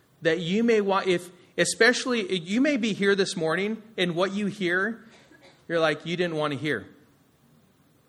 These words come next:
And so if you fail, I'll tell you this, if you fail to confess, and that is that you, your will is opposed to the Lord, and you fail to repent, then you will walk away deeply convicted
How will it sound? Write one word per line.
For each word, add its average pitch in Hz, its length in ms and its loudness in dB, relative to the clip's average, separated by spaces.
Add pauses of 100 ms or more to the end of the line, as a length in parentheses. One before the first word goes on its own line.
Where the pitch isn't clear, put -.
(1900)
And 190 160 4
so 202 400 4 (120)
if 208 260 0
you 185 160 0
fail, 226 640 0 (380)
I'll 156 200 -6
tell 175 180 0
you 180 100 -2
this, 156 220 -2 (220)
if 156 200 0
you 170 140 -2
fail 190 480 2
to 214 240 -4
confess, 160 960 -2
and 156 180 -4
that 151 180 2
is 156 240 -2
that 147 180 2
you, 175 500 -2
your 170 260 0
will 196 260 2
is 185 140 0
opposed 175 460 0
to 196 80 -4
the 175 80 0
Lord, 165 420 0 (220)
and 165 140 -2
you 156 100 -2
fail 180 360 0
to 196 140 -2
repent, 165 600 -2 (240)
then 160 180 -2
you 185 240 0
will 214 240 2
walk 170 380 0
away 160 640 0
deeply 180 580 -4
convicted 170 920 -2